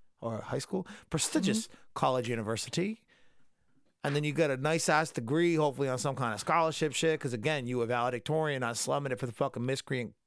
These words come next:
Speaker 1: cocksuckers in your class who can't do their own goddamn homework. Maybe you get a scholarship. Maybe you get some partial scholarship. Maybe your fucking recently widowed dad would appreciate the financial fucking relief that you'd be giving him by doing well in school and get a fucking scholarship,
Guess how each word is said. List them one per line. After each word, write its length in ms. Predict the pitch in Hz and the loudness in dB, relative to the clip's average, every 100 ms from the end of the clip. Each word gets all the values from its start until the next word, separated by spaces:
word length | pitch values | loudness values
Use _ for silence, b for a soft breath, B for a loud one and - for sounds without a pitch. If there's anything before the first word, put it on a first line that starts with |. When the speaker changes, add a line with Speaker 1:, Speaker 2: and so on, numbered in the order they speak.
| - | -2
Speaker 1:
cocksuckers 560 | - 147 - 123 113 113 | 2 2 2 -2 -2 -4
in 60 | 117 | -4
your 80 | |
class 300 | 107 143 135 | -2 0 0
who 40 | - | -2
can't 140 | 131 | -6
do 80 | 127 | -4
their 120 | 123 | -4
own 120 | 123 113 | -2 0
goddamn 380 | 131 127 113 | 0 0 -2
homework. 460 | 98 139 135 113 123 _ _ - - - _ _ _ _ | -2 -2 -2 -2 -4 _ _ -20 -20 -20 _ _ _ _
Maybe 180 | 110 117 | -6 -2
you 40 | |
get 100 | 127 | -2
a 40 | 123 | -2
scholarship. 580 | - 143 139 - 95 | 2 2 2 0 -4
Maybe 240 | 92 120 139 | -4 -2 0
you 40 | |
get 120 | 143 | 0
some 160 | - 160 | 0 -4
partial 420 | - 147 156 151 | 0 0 0 -4
scholarship. 640 | - 123 107 98 - 82 B B B B | -4 -2 -2 -4 -8 -8 B B B B
Maybe 180 | 151 160 | -2 0
your 120 | 180 | 0
fucking 500 | 170 196 180 160 139 | 2 2 4 0 -2
recently 400 | 135 180 180 160 | 0 0 0 -2
widowed 360 | 143 170 156 127 | 0 2 2 4
dad 360 | 185 196 151 B B - | 6 6 6 B B -2
would 100 | 165 | 0
appreciate 440 | 165 240 262 185 156 | 2 2 4 2 2
the 60 | |
financial 420 | 147 160 170 185 151 | 2 2 2 0 2
fucking 360 | - 208 156 | 4 4 2
relief 280 | 143 170 240 | 0 0 0
that 80 | 175 | 0
you'd 120 | 165 | -2
be 60 | 135 | 0
giving 280 | 120 247 160 | 2 2 2
him 160 | 143 B B | 0 B B
by 80 | 160 | 0
doing 320 | 135 233 220 | 4 6 6
well 160 | 220 202 | 6 4
in 40 | |
school 260 | - - 294 | 2 2 4
and 80 | 214 | 4
get 120 | 214 | 4
a 60 | 147 | 0
fucking 380 | - 269 262 202 | 4 6 6 0
scholarship, 760 | - 269 311 339 - 185 | 6 8 8 6 2 2